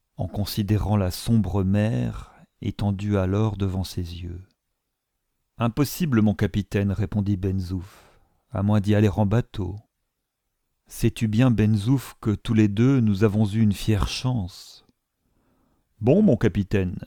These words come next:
c'est notre habitude, et vous verrez que nous trouverons le moyen de traverser cette mer pour aller flâner du côté de Mostaganem.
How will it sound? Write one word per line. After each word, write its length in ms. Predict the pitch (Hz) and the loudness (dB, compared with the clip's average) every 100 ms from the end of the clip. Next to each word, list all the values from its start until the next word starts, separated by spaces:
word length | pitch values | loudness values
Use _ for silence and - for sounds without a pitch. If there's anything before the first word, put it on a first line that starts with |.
| - 151 | -18 -20
c'est 180 | - 101 | -6 -2
notre 260 | 104 - | -2 -2
habitude, 720 | 110 127 131 185 139 95 104 110 _ _ _ _ _ - | 0 0 -2 -2 -2 -4 -8 -12 _ _ _ _ _ -4
et 100 | 107 | 0
vous 140 | 120 | 2
verrez 260 | 131 165 180 | 4 4 4
que 120 | 156 | 2
nous 80 | 143 | 2
trouverons 400 | - 135 127 147 | 0 -2 2 2
le 80 | 135 | 4
moyen 260 | 139 143 | 4 2
de 80 | 131 | 0
traverser 500 | - 131 127 - 135 | -2 0 0 0 -4
cette 300 | - 123 - | -2 -4 0
mer 600 | 110 101 92 90 92 - - | 2 2 0 -4 -10 -16 -8
pour 200 | 107 98 | -2 2
aller 200 | 107 98 | 2 2
flâner 420 | - 117 120 156 | 2 2 2 2
du 140 | 123 | -2
côté 260 | - 117 151 | 0 0 0
de 80 | 131 | 0
Mostaganem. 1080 | 123 - 117 107 101 90 82 87 101 120 | -2 0 -2 0 0 0 -4 -8 -12 -16